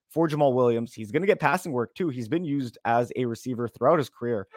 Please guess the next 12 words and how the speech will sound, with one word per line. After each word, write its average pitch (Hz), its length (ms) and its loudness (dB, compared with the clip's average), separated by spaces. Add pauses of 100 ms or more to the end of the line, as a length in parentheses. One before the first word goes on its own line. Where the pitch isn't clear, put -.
(220)
with 104 140 -10
Green 113 240 -6
Bay 143 260 2
and 117 100 -2
now 110 140 0
with, 110 220 -4
uh, 104 160 0
Detroit. 139 480 -2 (540)
Jermar 160 340 2
Jefferson, 151 460 6
Godwin, 135 540 4
um, 117 420 4